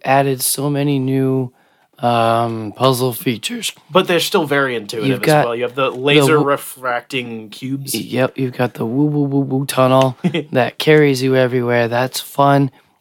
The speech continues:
Speaker 1: and easy to pick up and use. Um, but then they start introducing goos where the blue bounces you, the orange makes you go faster, and the white goo makes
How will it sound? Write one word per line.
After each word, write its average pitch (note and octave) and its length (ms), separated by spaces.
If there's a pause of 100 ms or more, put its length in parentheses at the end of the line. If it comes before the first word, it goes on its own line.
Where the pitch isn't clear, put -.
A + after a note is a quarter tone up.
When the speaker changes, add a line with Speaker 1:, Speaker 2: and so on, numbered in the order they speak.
(140)
Speaker 1:
and B2 420
easy B2+ 340
to C3+ 100
pick C3 300
up A#2+ 200
and B2 220
use. A2+ 360 (520)
Um, A2+ 420 (280)
but - 120
then C3+ 160
they D3+ 80
start C#3+ 280
introducing B2+ 640
goos A#2 360
where A2+ 240 (520)
the - 100
blue C3 320
bounces B2 560
you, A#2+ 260 (460)
the - 80
orange B2 560
makes A2+ 280
you - 60
go C3 140
faster, F3 560 (480)
and C3+ 300
the A#2 100
white D3+ 260
goo C3 340 (440)
makes C3 540